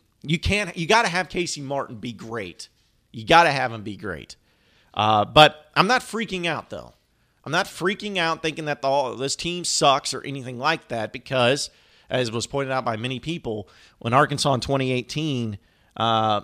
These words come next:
I bel-, I don't know if it was the same tournament or not. I'm trying to skip. But anyways, they went to a tournament and they performed awfully in that tournament. Well, guess what happened in twenty eighteen? They ended up going to the College World Series final.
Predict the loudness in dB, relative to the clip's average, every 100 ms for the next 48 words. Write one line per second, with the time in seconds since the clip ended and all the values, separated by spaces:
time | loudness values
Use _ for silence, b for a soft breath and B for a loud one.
0 | -4 -8 -8 -8 -8 -6 -4 -4 -4 -6
1 | -6 -8 -8 -6 -6 -8 -8 -8 -8 -6
2 | 0 2 2 2 0 -2 -4 -4 -4 -4
3 | -4 -4 -2 -2 -2 -8 -12 -4 0 0
4 | 2 4 4 4 -2 -2 -2 -4 -4 -6
5 | -6 -6 -6 -4 -6 -6 -8 -6 -6 -8
6 | -8 -8 -8 -6 -6 -6 -6 -8 -12 -10
7 | -10 -10 -12 -10 -10 -10 -12 -12 -14